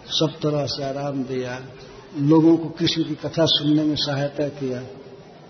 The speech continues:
उन सबको मेरा धन्यवाद है और भगवान कृष्ण का आशीर्वाद है।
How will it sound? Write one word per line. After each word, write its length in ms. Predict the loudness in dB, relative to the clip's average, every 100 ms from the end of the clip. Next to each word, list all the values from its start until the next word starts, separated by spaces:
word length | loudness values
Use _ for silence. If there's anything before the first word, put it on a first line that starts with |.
| -20 -20 -20 -20 -10 2
उन 120 | 4
सबको 800 | 6 4 2 0 0 2 2 0 -6 -16 -18 -20 -6 0
मेरा 340 | 4 4 2
धन्यवाद 600 | 2 4 4 4 4 4
है 200 | 2 2
और 80 | 0
भगवान 360 | -2 -2 -4
कृष्ण 340 | -6 -4 -4 -4
का 180 | -8 -6
आशीर्वाद 460 | -2 -2 -2 -6
है। 340 | -8 -12 -14